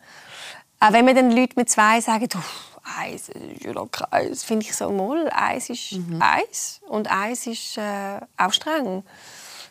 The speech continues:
Speaker 1: Und,
Speaker 2: Ja.
Speaker 1: äh, jetzt haben wir halt langsam die ganze Freiheit so ein bisschen wieder zurück können erobern und ich glaub,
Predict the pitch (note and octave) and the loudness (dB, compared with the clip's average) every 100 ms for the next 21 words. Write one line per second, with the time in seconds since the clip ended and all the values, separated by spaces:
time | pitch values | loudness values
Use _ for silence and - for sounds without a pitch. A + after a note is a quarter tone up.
0 | _ C#4 G#3 G3+ G3 G#3 G#3 G3+ - A3+ | _ -4 0 0 0 2 2 0 2 4
1 | A#3 A3 A3 A3+ A#3 G#3+ - - G#3 G#3 | 6 6 6 4 2 0 0 0 0 -2
2 | - G#3+ A3+ A3 - G#3+ G#3 A#3 A3 - | 0 2 2 0 -2 -6 -4 -4 0 0
3 | G#3 G3+ G3+ - - - - C4 A#3+ A3 | 2 0 -2 -4 -6 -8 -6 -4 -2 -2
4 | G#3+ A3 A3+ A#3+ A#3+ A#3 G#3+ G#3 - - | -2 -4 -6 -6 -6 -6 -6 -6 -10 -16
5 | - G#3 | -10 -10